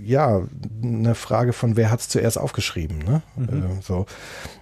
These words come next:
Speaker 1: Und, ähm, und so, und, und bei der Themse gibt's aber wohl tatsächlich so einen, so einen gewissen Effekt von, dass es da mehrere mythologische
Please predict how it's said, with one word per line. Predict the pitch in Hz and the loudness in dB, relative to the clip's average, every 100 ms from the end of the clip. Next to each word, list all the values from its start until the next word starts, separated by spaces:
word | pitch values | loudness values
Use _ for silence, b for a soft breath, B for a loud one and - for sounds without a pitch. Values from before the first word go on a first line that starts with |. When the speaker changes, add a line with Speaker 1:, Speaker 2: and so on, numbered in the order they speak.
| - | -2
Speaker 1:
Und, | 113 107 - - | 2 2 0 0
ähm, | 104 101 101 - - _ _ _ _ _ - B B 98 95 85 _ | 2 2 0 -4 -20 _ _ _ _ _ -16 B B -10 -8 -10 _
und | 113 | 2
so, | 127 | 4
und, | 175 135 - - 82 | 4 2 0 -4 -2
und | 131 123 | 0 4
bei | 131 | 4
der | 127 107 | 4 2
Themse | - 156 165 151 | 2 4 4 2
gibt's | 160 156 - | 0 -4 -2
aber | 127 131 117 | 2 2 4
wohl | 127 123 | 2 2
tatsächlich | - 131 - 151 147 143 123 | 0 0 2 0 2 0 0
so | - 131 | 2 4
einen, | 131 123 | 4 2
so | 117 | 2
einen | 127 117 | 2 2
gewissen | 123 107 131 - 143 | 0 0 0 0 0
Effekt | 117 - 139 - - | -2 -2 -2 -2 -6
von, | - - 120 117 - | -6 0 2 2 0
dass | - 110 123 | -2 0 0
es | - | -4
da | - 110 110 | 0 2 4
mehrere | 120 120 117 117 127 135 131 117 117 117 117 B B B B - - - - B B B B B B B B B - | 2 2 2 4 4 4 2 2 4 4 4 B B B B -20 -20 -20 -20 B B B B B B B B B -14
mythologische | - 131 127 127 - 127 117 120 139 139 - - 127 120 120 | -10 -4 0 0 2 2 4 4 4 2 0 0 2 4 2